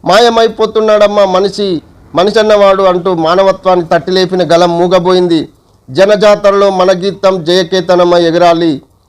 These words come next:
జంజా జారుత జన నినాదమై జయ గంటలు మోగించాలి అంటూ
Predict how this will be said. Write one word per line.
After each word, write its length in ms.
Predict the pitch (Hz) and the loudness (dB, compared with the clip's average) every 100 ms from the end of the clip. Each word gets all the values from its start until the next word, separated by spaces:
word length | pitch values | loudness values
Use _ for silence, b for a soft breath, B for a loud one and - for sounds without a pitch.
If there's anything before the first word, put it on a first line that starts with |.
| _ - | _ -8
జంజా 500 | 131 180 180 190 185 | -2 -2 2 2 2
జారుత 720 | 147 170 180 185 185 151 135 - _ | 0 0 0 0 0 0 -2 -10 _
జన 260 | 135 165 180 | -4 0 2
నినాదమై 640 | 180 185 202 190 190 185 | 2 2 2 2 0 -2
జయ 240 | 160 151 185 | 0 -2 -2
గంటలు 380 | 180 180 190 190 | -2 0 -2 0
మోగించాలి 680 | 180 175 175 170 170 170 165 | -2 0 -2 0 0 2 0
అంటూ 380 | 160 165 160 | -2 -2 -4